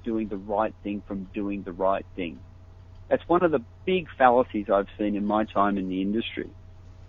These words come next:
is often we'll go and put a rule in for the worst possible scenario, which makes the system almost unusable. We have to avoid that, uh,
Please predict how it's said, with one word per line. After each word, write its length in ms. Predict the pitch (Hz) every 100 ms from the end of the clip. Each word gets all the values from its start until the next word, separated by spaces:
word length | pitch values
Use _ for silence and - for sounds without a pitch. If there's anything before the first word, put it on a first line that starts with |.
| -
is 160 | 127
often 580 | 151 196 208 - 107 92 -
we'll 140 | 127
go 200 | 117 131
and 80 | 135
put 120 | 113
a 40 | 107
rule 360 | 117 143 131
in 100 | 117
for 100 | 110
the 160 | 104 110
worst 460 | 120 131 139 147 -
possible 420 | 120 - 110 110 -
scenario, 560 | 107 113 120 113 80 - - - - - -
which 220 | 120 -
makes 240 | 120 117 -
the 100 | 117 -
system 300 | 120 - 110
almost 400 | 113 113 113 -
unusable. 540 | 107 107 107 85 73 - - - - - - - - -
We 120 | 113
have 300 | - 139 139
to 180 | 135 123
avoid 380 | 110 117 113 104
that, 200 | 110 107 - -
uh, 280 | 107 101